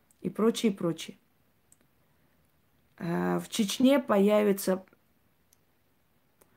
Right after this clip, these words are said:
целая тайная организация против Кадырова. Эта организация начнёт опять забирать людей, постепенно забирать,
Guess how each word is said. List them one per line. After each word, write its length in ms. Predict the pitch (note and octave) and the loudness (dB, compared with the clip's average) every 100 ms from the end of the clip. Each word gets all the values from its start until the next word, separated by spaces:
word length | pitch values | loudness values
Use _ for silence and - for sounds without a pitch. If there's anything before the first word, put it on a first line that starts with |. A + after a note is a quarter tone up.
| _ _ _ - | _ _ _ -4
целая 680 | - C4 A#3+ G3 F3 F3 - - _ _ _ _ | 10 12 12 8 4 0 -6 -18 _ _ _ _
тайная 460 | G#3+ G#3 G#3 F3+ F3 | 4 4 6 4 2
организация 680 | F3 F#3+ F#3 G#3 A3+ - F#3 | 2 2 2 2 2 0 -4
против 400 | - F3+ F3+ - | -2 -4 -6 -6
Кадырова. 580 | F#3 E3+ D#3+ D3+ - - _ _ _ _ - - - _ _ _ _ - - _ _ _ _ _ _ _ _ _ _ _ _ _ _ _ _ _ _ _ _ | -6 -4 -6 -6 -12 -18 _ _ _ _ -18 -18 -18 _ _ _ _ -20 -20 _ _ _ _ _ _ _ _ _ _ _ _ _ _ _ _ _ _ _ _
Эта 260 | - G#3+ A3+ | -2 4 6
организация 680 | G#3 G#3+ G#3+ G3 C4 - G#3+ | 6 6 4 6 4 4 2
начнёт 600 | F#3 F3+ - A3 A3+ A3 | 4 0 0 2 2 0
опять 560 | - F#3+ - G#3 A3 A3 | -2 -2 0 2 2 0
забирать 600 | - F3+ F3+ F#3 F#3 F3 | -2 -2 0 0 0 -2
людей, 460 | F#3 F3+ F3+ A#3 A#3+ | -4 -2 0 0 0
постепенно 720 | G3+ - - E3+ G#3 G#3+ F#3+ | -4 -8 -8 -2 0 2 0
забирать, 640 | F3 E3 F3 F#3 G#3 G3+ | -2 -2 -2 2 0 0